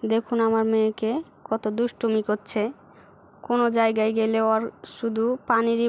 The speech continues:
বারাত লাগে, শুধু পানি খাবে। এখন এমনি এমনি পানি খাচ্ছে, কোনো কিছু খাবার আসেই নি।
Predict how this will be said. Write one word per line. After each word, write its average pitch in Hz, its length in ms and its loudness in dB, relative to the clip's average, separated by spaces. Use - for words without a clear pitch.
বারাত 208 240 2
লাগে, 202 260 0
শুধু 254 200 0
পানি 233 220 4
খাবে। 214 340 0
এখন 240 200 -4
এমনি 262 260 2
এমনি 254 160 2
পানি 226 220 2
খাচ্ছে, 226 320 -2
কোনো 220 240 0
কিছু 226 200 -4
খাবার 226 280 2
আসেই 254 320 0
নি। 214 100 0